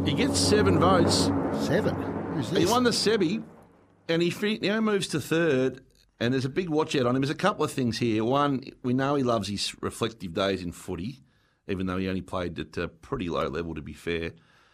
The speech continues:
Speaker 1: And second, he's, he's, he's like one M Sheehan or one T Sheehan. When he name drops, he initials the first name and then the last name.
Speaker 2: Mm.
Speaker 1: You've seen that.
Speaker 2: Oh,
Speaker 1: you
Speaker 2: I've
Speaker 1: know,
Speaker 2: seen
Speaker 1: like,
Speaker 2: it all the time with him. I know
Speaker 1: like
Speaker 2: he
Speaker 1: one M Sheehan was one of the great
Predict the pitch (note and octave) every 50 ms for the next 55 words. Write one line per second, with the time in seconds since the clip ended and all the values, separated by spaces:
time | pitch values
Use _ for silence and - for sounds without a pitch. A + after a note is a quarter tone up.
0 | _ _ _ - C#3 B2+ - F#3+ G#3 G3+ E3 D3+ D#3 D#3 C3+ E3+ F3+ - - F3
1 | F3 D3 E3 F3+ E3 E3+ E3 D3 D#3+ F#3 - - B3+ B3 - A#2+ B2 D3+ D#3+ D#3
2 | D3 - - C#3 C#3 C#3 C3+ C3 - - - C#3 C#3 C3 G#2 D#2+ E2 E2 - _
3 | _ _ - A2 A2+ A2+ B2 C3 B2+ B2+ A#2+ - - E3 E3 D#3+ - - A#2+ G2+
4 | E2+ D#2 - - - _ _ _ _ _ _ _ _ _ _ _ _ _ - D3+
5 | G3 A3 G#3+ F3+ E3+ F3+ F#3+ F3+ C#3 C#3 A#2 F#2+ - - C3 B2+ B2+ B2+ B2+ C3
6 | D3+ C#3+ - C3+ A#2+ G#2+ - - - - - A2 G#2+ - C3+ C3 B2+ A#2+ A#2+ G2
7 | A#2 A#2 A#2 A#2 G#2 G2 G2 G2+ G2+ G2+ G#2+ G#2+ G#2 G#2 G#2 A2+ B2+ C#3+ D3 C#3+
8 | - - G2 E2 - - - - _ _ _ - G2 G#2 G#2+ F#2+ D#2 B1+ - -
9 | _ _ _ _ _ _ _ _ _ _ _ _ _ _ - - A#2+ A#2+ - -
10 | - D3 D3+ C#3+ C3 C3 B2+ - - - G#2+ B2 C3+ G#2 G2 B2 G2 G#2 G#2 G#2+
11 | G#2+ F#2+ E2 E2 F#2 E2 - - G2+ B2+ D#3 C3 F2 - B1+ - - - G#2+ A#2
12 | A2 A2 G#2+ - B2 A#2+ C3+ D3 C#3+ C3 B2+ B2 A#2 A2 - - B2 B2 A#2+ G#2+
13 | G2 F#2+ F#2+ F2 G2 G2+ G2 F#2+ E2+ - F#2 G2 F#2+ G2 F#2 -